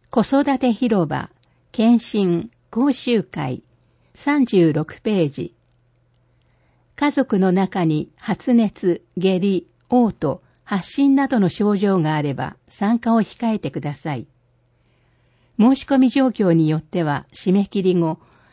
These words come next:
開催の取りやめ、もしくは定員を見直す場合があります。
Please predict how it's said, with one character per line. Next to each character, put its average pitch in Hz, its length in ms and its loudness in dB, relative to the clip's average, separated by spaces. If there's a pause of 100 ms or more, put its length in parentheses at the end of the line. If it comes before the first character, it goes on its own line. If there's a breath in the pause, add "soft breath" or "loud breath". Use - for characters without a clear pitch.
(120 soft breath)
開 233 180 2
催 226 320 0
の 196 140 2
取 185 240 -2
り 185 80 2
や 175 100 0
め、 160 240 -4 (320)
も 240 140 0
し - 100 -14
く - 140 -4
は 165 240 -2
定 226 280 0
員 233 220 4
を 220 80 2
見 190 140 4
直 247 180 2
す - 200 -10
場 214 140 -2
合 208 100 -2
が 185 180 0
あ 175 60 -2
り 160 140 -2
ま 147 140 -4
す。 - 240 -20